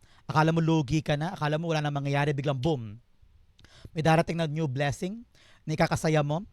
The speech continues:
at lalaya ka na doon sa negativity at bigat ng past mo. And now, you're gonna embrace something new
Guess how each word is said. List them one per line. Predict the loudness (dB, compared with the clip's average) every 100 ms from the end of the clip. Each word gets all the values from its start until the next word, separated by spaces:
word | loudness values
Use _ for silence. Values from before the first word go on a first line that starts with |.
| -20 -12
at | -10 -4
lalaya | 0 4 4 4 0
ka | -2 0
na | 0 -4 _ _ _ -6
doon | -2 0 0
sa | 0
negativity | 0 0 0 0 0 -2 -4 -6
at | -8 -8
bigat | -4 -2 -2 -4 -8 -12
ng | -8
past | -6 -6 -8
mo. | -10 -10 -10 _ _ _ _ -4
And | -2 2
now, | 4 4
you're | 4 2 2
gonna | 2 2 2 -2 _ _ 0
embrace | 0 4 6 6 2 -8
something | -6 -4 -4 -6 -6
new | -6